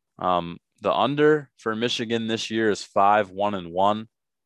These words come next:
They are allowing seventeen points per game in conference play. And I think that the nature of their offense being, like,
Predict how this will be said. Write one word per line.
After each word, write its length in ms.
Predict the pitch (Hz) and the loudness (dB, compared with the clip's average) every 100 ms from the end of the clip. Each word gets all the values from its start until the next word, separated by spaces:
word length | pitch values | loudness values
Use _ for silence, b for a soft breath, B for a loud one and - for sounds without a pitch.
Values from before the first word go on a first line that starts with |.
| _ _ | _ _
They 140 | 95 | 2
are 80 | 101 | 2
allowing 460 | 101 98 107 113 104 | 2 2 2 0 -2
seventeen 640 | - - 123 123 - 127 120 | -6 -4 -2 -4 -10 -10 -10
points 340 | - 120 117 | -6 -4 -6
per 200 | - 104 | -4 -4
game 300 | 98 107 110 | -2 -4 -4
in 120 | 98 | -6
conference 560 | 90 - 107 - 98 - | -8 -2 0 -2 -10 -12
play. 520 | _ 104 104 107 107 _ _ _ _ - | _ 0 4 2 0 _ _ _ _ -6
And 80 | |
I 100 | 95 | -4
think 300 | 92 131 135 | -2 -2 -2
that 200 | 135 127 | -2 -4
the 80 | 135 | -4
nature 440 | 110 107 117 127 117 | -2 0 0 0 0
of 100 | 104 | 2
their 200 | 98 90 | 2 4
offense 520 | 95 101 117 107 101 | 4 2 -2 -6 -8
being, 380 | - 104 95 92 | -8 -6 -4 -4
like, 180 | 87 | -4